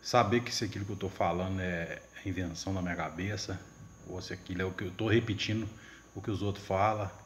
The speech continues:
Eu gosto de pesquisar antes. Gente, mas é complicado. Complicado. Dá pra desanimar, viu? Dá pra desanimar.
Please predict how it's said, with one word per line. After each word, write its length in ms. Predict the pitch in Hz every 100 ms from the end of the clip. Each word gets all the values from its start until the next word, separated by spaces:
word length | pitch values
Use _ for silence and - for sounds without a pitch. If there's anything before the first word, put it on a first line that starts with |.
| -
Eu 80 | 90
gosto 280 | 101 95 -
de 40 |
pesquisar 480 | 95 - 95 98 90
antes. 460 | 92 104 98 - - - - - - - - - - - - - -
Gente, 420 | 92 87 95 95
mas 120 | 95 98
é 60 |
complicado. 760 | 95 101 123 - 87 85 92 85 - - - - - - - - - -
Complicado. 600 | - - - 67 69 - - - - - - - - - - - - - - - - -
Dá 80 | -
pra 140 | -
desanimar, 560 | 95 95 113 110 95 90
viu? 120 | 87
Dá 60 | 95 92 - - - - - - - - - - - - - - - - - - - - - - -
pra 120 | 90
desanimar. 580 | 90 104 127 87 76